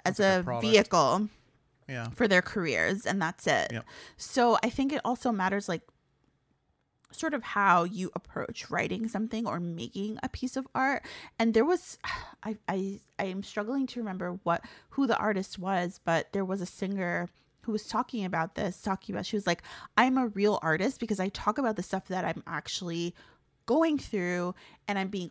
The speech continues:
Speaker 1: honest about them, and I'm hoping that that is going
Speaker 2: Mm-hmm.
Speaker 1: to make my work, my music, stand the test of time, because I'm talking about authentic hu-, human emotions and relationships and struggles."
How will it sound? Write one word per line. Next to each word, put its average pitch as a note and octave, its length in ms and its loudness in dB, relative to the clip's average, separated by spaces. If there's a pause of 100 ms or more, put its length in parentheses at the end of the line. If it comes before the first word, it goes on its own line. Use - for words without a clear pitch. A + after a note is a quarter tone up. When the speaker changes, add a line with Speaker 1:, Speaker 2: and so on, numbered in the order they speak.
(100)
Speaker 1:
honest D4+ 340 2
about F#3+ 300 0
them, F3 240 0
and G3 100 0
I'm F3+ 120 0
hoping A#3 540 -2
that F#3+ 220 -6
that F#3+ 260 4
is D#3 260 -2
going A#2 240 -2
Speaker 2:
Mm-hmm. G#2+ 180 -4
Speaker 1:
to A#2 60 -2
make F#3 380 -4
my F3 380 -2
work, E3+ 440 0
my F3+ 120 -2
music, F#3 540 -2
stand - 560 -2 (180)
the E3 140 -2
test - 360 -8
of - 120 -6
time, - 560 -4 (300)
because A3 200 -6
I'm G#3+ 120 -4
talking G3 340 -6
about - 260 0
authentic F#3 560 -4
hu-, - 380 -10
human F3 840 -4 (420)
emotions F3+ 1040 -2
and F3 460 -2
relationships - 1120 -4
and E3+ 400 -4
struggles." E3 800 -2